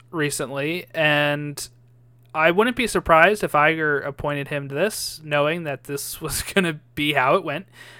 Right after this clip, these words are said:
Yeah, you know, Iger was pretty much like, once China said stuff about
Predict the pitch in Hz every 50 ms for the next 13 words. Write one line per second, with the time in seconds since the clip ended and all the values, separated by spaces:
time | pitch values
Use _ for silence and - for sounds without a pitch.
0 | - _ _ - 143 147 127 - 147 147 147 143 131 131 - - - 135 135 143
1 | 165 170 180 147 147 143 - - - 170 175 175 170 165 - - 175 160 151 135
2 | 127 - - - - - - _ _ _ _ _ _ _ _ _ _ _ _ _
3 | _ _ _ _ _ _ - _ 156 147 160 180 190 - - _ _ _ _ _
4 | _ - - - 156 151 175 185 180 170 - 180 170 175 - - 170 160 - 170
5 | 147 160 151 147 147 139 -